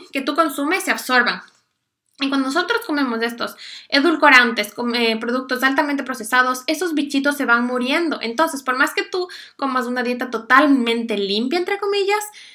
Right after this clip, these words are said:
ellos no van a poder absorber los nutrientes. Por eso es que también se siguen <laughs> produciendo los atracones, porque actualmente tú estás en un, en un, en una fase como que des-, de desnutrición, y es que como que tu cuerpo,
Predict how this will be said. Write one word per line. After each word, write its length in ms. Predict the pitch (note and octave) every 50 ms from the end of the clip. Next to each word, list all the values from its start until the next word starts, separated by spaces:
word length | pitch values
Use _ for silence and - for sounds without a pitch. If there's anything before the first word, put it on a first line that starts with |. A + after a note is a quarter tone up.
| - _ -
ellos 600 | - D4 D#4 E4 D4 C4+ B3+ A#3+ C4 C4+ - - -
no 280 | - C4 C4+ D4+ D4+ D4+
van 140 | E4+ E4+ E4+
a 100 | D#4 -
poder 340 | A#3+ A#3 A3 A#3 B3 B3 B3
absorber 420 | - A#3+ A#3+ - A3+ G#3+ A3+ A#3 A#3
los 120 | A#3 A#3+
nutrientes. 600 | A3+ G#3+ G#3+ A3+ A3+ B3 C4+ C#4 C4+ C4 G#3 -
Por 220 | - - A#3+ B3 C4+
eso 400 | D4 D#4+ D4+ - - A#3 A#3 A#3 A#3
es 200 | A#3 A3+ A#3 -
que 160 | B3 B3 B3
también 640 | - - - A3 G#3 G#3 G#3 G#3 A3+ A#3 A#3+ A#3+
se 80 | B3 A#3+
siguen 280 | A3+ C4 C4+ C#4+ D4+
<laughs> 20 | C4+
produciendo 420 | B3+ - G3+ G#3 A#3 A3+ A#3 A#3+
los 120 | A#3 A#3 A3+
atracones, 420 | A3 G3+ G3+ - D4+ D#4 C#4+ -
porque 200 | - G#3+ - A3+
actualmente 480 | A3 A3 - C4+ C4+ C4 B3 B3 A#3+ A#3+
tú 280 | A3+ - - B3 B3 A#3 -
estás 340 | A3+ A#3 - A3+ A3 A3 - - - - - - -
en 80 | A#3 A#3+
un, 300 | A#3+ B3 B3+ B3 - - _ -
en 280 | - B3+ A#3+ A#3 A#3
un, 520 | B3 B3 B3 B3 B3+ C4 B3+ B3+ B3+ B3+ B3+
en 180 | - - B3+
una 220 | C4 C4 C#4 D4 C#4+
fase 240 | - - - D4
como 180 | D4 C4+ B3 A#3
que 120 | A#3 A3+
des-, 380 | G#3+ A#3 A#3 A#3+ A#3 A#3 A3+ -
de 240 | - A#3 A#3 A3+ A#3
desnutrición, 840 | A3 A#3+ B3 B3 A3+ A#3+ B3 A#3+ A#3 G#3+ A3 A3+ - - D#4+ D4+ E4
y 40 | C4
es 80 | -
que 180 | - A3 A3 A3
como 340 | - A3 A3 B3 A#3 A3+ A3
que 80 | A3
tu 160 | A3 - A3+ A3+
cuerpo, 400 | - C#4 C#4+ C#4+ - - A#3 A#3+